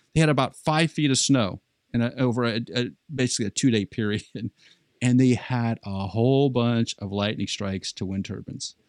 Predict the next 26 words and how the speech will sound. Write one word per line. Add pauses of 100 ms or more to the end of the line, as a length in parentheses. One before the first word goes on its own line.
(380)
right
off
the
coast (120)
of
Lake
Ontario
again. (520)
Now,
this
time,
though, (380)
uh,
Sunio
Oswego
and
Scott
Steiger
were
ready
because
they
had (100)
a, (440)
a,
a